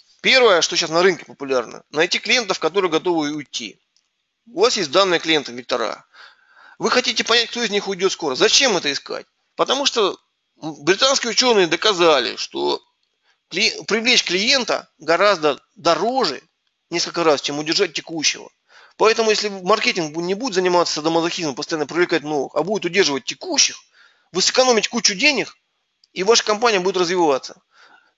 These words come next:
То есть клиент-ориентированный подход. А ну как понять, какие клиенты готовы уйти? Эта проблема вообще горячо на-, стоит, наиболее горячо в банках, в телекомах, допустим, да, у которых клиенты. Вообще в любых проектах, у которых есть постоянный клиент. Как понять, что клиент уйдет?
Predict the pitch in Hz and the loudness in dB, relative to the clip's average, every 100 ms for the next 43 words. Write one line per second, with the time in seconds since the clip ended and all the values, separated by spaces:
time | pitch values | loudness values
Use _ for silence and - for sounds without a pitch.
0 | _ 214 - - 214 262 214 196 226 208 | _ -2 -2 -2 0 2 2 0 2 0
1 | 165 - 151 120 - _ _ _ 147 175 | 0 -6 -8 -12 -16 _ _ _ -6 -2
2 | 254 - 269 277 247 - 185 175 185 226 | -2 0 2 2 0 -2 -8 -10 -4 -2
3 | 185 160 185 170 165 - 127 - - - | -2 -2 -2 -4 -4 -6 -10 -14 -20 -20
4 | - - 214 240 240 233 240 254 202 160 | -20 -2 0 2 4 2 2 2 4 4
5 | 175 - 214 160 180 190 233 190 165 - | 2 4 2 2 0 2 2 2 0 -6
6 | - 160 135 147 156 139 139 - 131 143 | -2 0 2 0 0 -2 -2 -2 -4 2
7 | 240 220 185 147 - - 180 - 220 202 | 4 4 0 -8 -8 -2 -2 -2 -4 -2
8 | 143 - - _ _ _ _ 139 135 139 | -4 -8 -18 _ _ _ _ -12 -10 -10
9 | - 117 110 151 185 - - _ _ _ | -12 -12 0 0 0 -4 -20 _ _ _
10 | 135 151 160 160 - 135 135 202 226 240 | -8 -6 -2 -4 -2 -4 0 2 4 2
11 | 175 208 208 - 185 254 - 175 165 160 | 2 0 0 0 0 0 0 -6 -4 -6
12 | 196 190 156 156 - 175 156 151 127 202 | -4 -4 -6 -8 -4 -4 -4 -6 -6 -8
13 | 196 190 - 156 160 180 156 147 131 113 | 0 0 0 -4 -4 -4 -4 -8 -8 -10